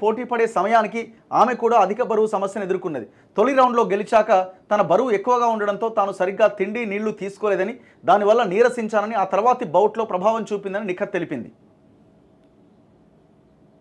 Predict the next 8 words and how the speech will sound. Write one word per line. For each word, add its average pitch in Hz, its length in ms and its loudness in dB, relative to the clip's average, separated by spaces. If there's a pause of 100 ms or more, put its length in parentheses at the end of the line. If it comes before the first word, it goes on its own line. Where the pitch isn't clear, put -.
(720)
So, 170 60 -10 (100)
ఇట్లా 196 220 4 (1400)
సేమ్ 214 280 2
సిచ్యువేషన్ 202 420 -4
ఆమెకు 190 200 -2
కూడా 185 140 -2
ఎదురైందట. 143 360 -6 (1800)
So, - 60 -16